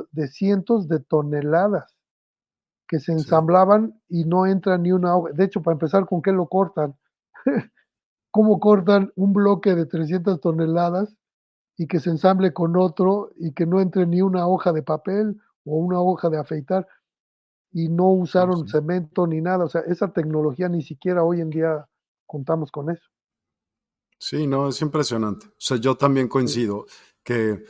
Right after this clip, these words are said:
Speaker 2: eh, la historia es bullshit, o sea, todo.
Speaker 1: Pues sí, nos han
Speaker 2: Sí.
Speaker 1: estado picando los ojos por varios siglos. <laughs> Pero, como
Speaker 2: Creo.
Speaker 1: bien decían ya, a partir de, del dos mil doce, pues, se empezó a abrir este despertar de la conciencia,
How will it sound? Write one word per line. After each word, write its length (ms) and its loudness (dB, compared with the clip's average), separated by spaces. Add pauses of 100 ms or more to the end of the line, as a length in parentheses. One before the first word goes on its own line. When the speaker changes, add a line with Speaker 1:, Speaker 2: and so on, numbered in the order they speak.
(460)
Speaker 2:
eh, 260 -2 (180)
la 120 -6
historia 680 0
es 540 -8 (640)
bullshit, 480 -2 (320)
o 100 -16
sea, 220 -6 (400)
todo. 200 0
Speaker 1:
Pues 100 -8
sí, 360 2 (440)
nos 160 -6
han 200 4
Speaker 2:
Sí. 140 -12 (140)
Speaker 1:
estado 360 4
picando 400 2
los 220 2
ojos 320 4
por 240 -6
varios 300 0
siglos. 460 -4 (220)
<laughs> 380 -4 (100)
Pero, 560 8 (100)
como 280 2
Speaker 2:
Creo. 120 0
Speaker 1:
bien 200 4
decían 440 2
ya, 280 2 (280)
a 180 -2
partir 400 2
de, 220 6
del 240 0
dos 220 -2
mil 200 0
doce, 400 0
pues, 240 -12
se 140 -4
empezó 400 -4
a 40 2
abrir 280 0
este 260 -2
despertar 580 -4
de 60 -2
la 140 -4
conciencia, 540 -4